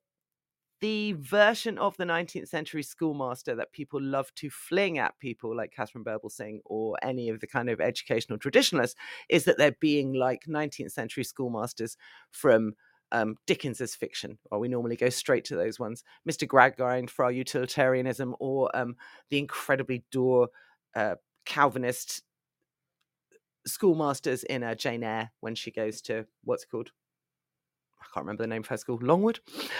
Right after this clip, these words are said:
Um, but, but it's all a bit circular reasoning, really, because, yeah, well, I'll, I'll come back to that. I, I don't think, I don't think it's just,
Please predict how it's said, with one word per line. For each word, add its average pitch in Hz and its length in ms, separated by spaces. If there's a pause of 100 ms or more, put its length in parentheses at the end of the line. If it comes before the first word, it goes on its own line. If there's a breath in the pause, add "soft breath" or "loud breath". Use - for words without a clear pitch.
(180 loud breath)
Um, 170 260 (880)
but, 196 320
but 196 160
it's 180 220
all 285 120
a 247 40
bit - 160
circular 208 520
reasoning, 131 400
really, 151 280 (300 loud breath)
because, 160 540 (1500 soft breath)
yeah, 151 180 (140)
well, 170 200
I'll, 180 240
I'll 190 60
come 170 220
back 143 160
to - 80
that. 110 260
I, 147 140
I 165 40
don't 170 240
think, - 140
I - 140
don't 165 220
think - 100
it's 139 140
just, - 520